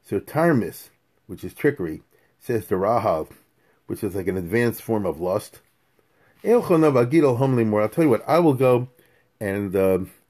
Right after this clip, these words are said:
shoot the bull with the people over here. I'll persuade the public. I'll persuade Hamun. Hini ben Emes Amid Beis Dimyon."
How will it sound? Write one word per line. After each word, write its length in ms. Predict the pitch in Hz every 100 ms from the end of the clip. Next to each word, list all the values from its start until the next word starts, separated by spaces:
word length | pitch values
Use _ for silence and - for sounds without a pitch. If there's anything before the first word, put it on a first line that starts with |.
| _ _
shoot 280 | - 165 135
the 60 |
bull 200 | 113 143
with 120 | 139 131
the 60 |
people 300 | - 143 123
over 180 | 117 107
here. 300 | 107 120 120 _ -
I'll 100 | 104
persuade 420 | 117 - 131 123
the 80 | 107
public. 420 | - 110 127 143 - _
I'll 140 | 107 110
persuade 400 | 127 117 151 117
Hamun. 680 | 117 120 135 127 135 170 - _ _ _ _ _ _ _ _ 147
Hini 260 | 151 156
ben 160 | 147 160
Emes 320 | 185 170 -
Amid 240 | 156 156
Beis 220 | 131 143 139
Dimyon." 400 | 139 117 90